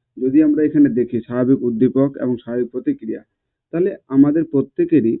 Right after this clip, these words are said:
তেঁতুল দেখলে জিভে জল আসে। তাহলে কি জিভে জল আসার কারণ কি? তেঁতুল। এবং তেঁতুল যে আমরা দেখলাম, তার ফলে কি হয়? জিভে জল আসে। তাহলে কারণ হচ্ছে তেঁতুল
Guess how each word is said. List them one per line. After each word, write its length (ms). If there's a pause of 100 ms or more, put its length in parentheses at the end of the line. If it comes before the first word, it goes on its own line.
(380)
তেঁতুল 400
দেখলে 440 (320)
জিভে 320
জল 280
আসে। 260 (400)
তাহলে 320
কি 260
জিভে 380
জল 260
আসার 260
কারণ 300
কি? 200 (300)
তেঁতুল। 360 (340)
এবং 380 (280)
তেঁতুল 580 (440)
যে 280
আমরা 280
দেখলাম, 460 (160)
তার 160
ফলে 260
কি 180
হয়? 220 (420)
জিভে 360 (120)
জল 220
আসে। 260 (560)
তাহলে 240
কারণ 380
হচ্ছে 260
তেঁতুল 460